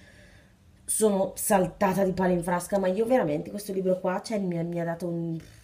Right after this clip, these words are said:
una carica che non riuscivo a mettere in ordine tutte le frasi nonostante gli appunti, ma va bene. Ti lascerò comunque il mio blog,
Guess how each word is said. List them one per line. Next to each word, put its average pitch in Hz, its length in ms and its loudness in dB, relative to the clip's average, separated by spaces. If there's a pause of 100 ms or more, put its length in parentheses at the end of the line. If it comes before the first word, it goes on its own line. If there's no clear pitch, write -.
(240)
una 185 280 -4
carica 208 480 -4
che 240 120 -10
non 170 680 -4
riuscivo 240 460 2
a - 40 4
mettere 185 300 0
in 180 120 0
ordine 202 280 -2
tutte 175 220 -8
le 214 100 4
frasi 175 340 0
nonostante 156 500 -4
gli 147 100 0
appunti, 135 580 -6
ma 147 140 -2
va 147 100 0
bene. 135 300 -4 (580)
Ti 214 120 -2
lascerò 220 380 4
comunque 220 420 2
il 196 220 4
mio 190 280 0
blog, 180 580 2